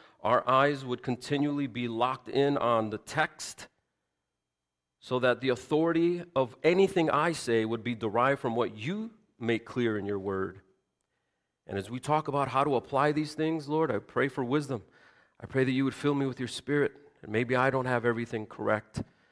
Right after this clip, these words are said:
but we pray that we would think together about how best to apply what we see here. Lord, I know I need your grace, and we all need it to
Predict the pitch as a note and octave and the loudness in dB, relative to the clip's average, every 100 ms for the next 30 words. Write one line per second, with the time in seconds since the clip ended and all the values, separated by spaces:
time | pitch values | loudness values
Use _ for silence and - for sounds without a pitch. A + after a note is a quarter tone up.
0 | _ _ _ _ G#2 A#2 C3 A#2+ A2+ G#2 | _ _ _ _ -10 -4 2 2 2 0
1 | B2+ A#2 - - C#3+ C#3+ - _ B2 G2 | 0 -2 -4 -2 -2 -2 -12 _ -12 -2
2 | A#2+ C#3+ A2+ F2 - _ _ _ _ _ | 0 0 -2 -8 -14 _ _ _ _ _
3 | _ _ _ G#2+ G#2+ A2 B2+ A2 B2 B2+ | _ _ _ -10 -8 -4 -4 -2 0 -2
4 | - - B2+ B2 A2+ - - B2 B2+ A2+ | -2 -12 -8 -8 -8 -10 -6 -4 0 2
5 | A2 B2+ - _ _ _ _ _ A2 A2+ | 2 0 -8 _ _ _ _ _ -2 0
6 | A2 - - A2 G2+ G2+ - _ _ _ | -2 -8 -6 -4 -4 -8 -14 _ _ _
7 | _ _ _ - A2 G2 F#2+ - _ _ | _ _ _ -10 -6 -6 -8 -20 _ _
8 | _ _ _ _ _ _ _ _ _ _ | _ _ _ _ _ _ _ _ _ _
9 | _ _ _ _ - A2 A2+ A2 A2 A2 | _ _ _ _ -6 -2 2 2 2 -2
10 | G#2 G#2+ G#2+ A2 G2 - G2+ G#2 G#2+ G#2+ | -6 -4 0 0 0 -8 -8 -4 0 0
11 | G#2 G#2 G2+ G#2+ - G2+ G2 G2 | 0 -2 -4 -6 -8 -10 -8 -12